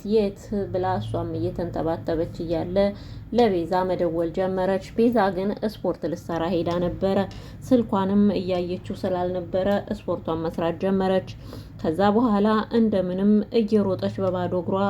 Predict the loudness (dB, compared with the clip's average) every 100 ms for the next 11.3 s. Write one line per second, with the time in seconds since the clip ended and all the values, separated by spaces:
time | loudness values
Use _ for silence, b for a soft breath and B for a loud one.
0 | -2 0 2 2 2 -2 -2 -2 -2 -4
1 | -12 -12 -2 -2 0 -4 -6 B B B
2 | B -2 2 6 6 6 4 2 0 2
3 | 2 2 0 -2 -4 -2 -4 -2 -2 2
4 | 2 2 4 2 4 4 4 2 -2 -2
5 | -4 -2 -2 -2 -6 2 2 2 -6 B
6 | B B B B 6 6 4 0 0 -4
7 | -2 -2 -2 -2 -2 -2 -6 -6 -6 -2
8 | -2 0 2 4 2 2 -2 -2 -2 -2
9 | -2 2 2 2 -6 -20 -20 -20 -20 -20
10 | -20 -20 -20 -6 6 8 8 4 -2 -8
11 | -6 -6 -4